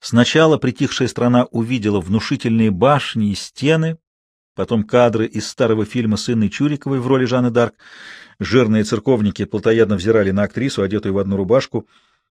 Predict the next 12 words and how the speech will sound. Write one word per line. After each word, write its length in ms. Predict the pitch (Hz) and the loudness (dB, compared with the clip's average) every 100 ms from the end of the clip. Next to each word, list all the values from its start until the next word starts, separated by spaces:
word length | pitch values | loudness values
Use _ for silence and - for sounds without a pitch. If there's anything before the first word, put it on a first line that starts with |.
| _ | _
Голос 520 | 92 107 135 135 - - | -2 2 4 2 -4 -8
Жанны 320 | 104 131 127 | 0 0 0
Агалаковой 580 | - 113 117 120 - 107 | -2 0 2 2 0 -2
стал 220 | - 113 | 0 -2
тревожным. 500 | 107 110 156 135 135 - _ _ _ _ _ - | 0 -2 0 0 -2 -6 _ _ _ _ _ 0
Потом 400 | 117 160 185 170 | 2 4 4 2
телезрителям 720 | 147 139 127 160 147 135 117 | 2 2 4 2 2 0 0
продемонстрировали 840 | 120 123 127 - 135 131 123 110 | -2 0 0 0 -2 0 0 0
сводчатые 600 | 120 123 123 110 123 113 | -2 -2 -2 -4 0 0
залы, 480 | 92 135 151 143 143 | 0 0 0 -2 -4
узкие 400 | 131 123 - 120 | -8 -8 -4 0
лестницы 600 | 123 156 - 135 - 123 | 0 0 -2 -4 -2 -4